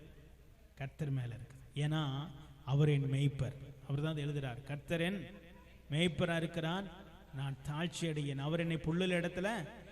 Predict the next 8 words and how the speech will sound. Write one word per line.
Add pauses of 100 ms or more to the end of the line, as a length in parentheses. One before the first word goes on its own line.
(160)
எப்ப? (320)
ஒண்ணுமே
இல்லாத
நேரத்துல
தான்
அந்த
சங்கீதம்
எழுதப்பட்டிருக்கு.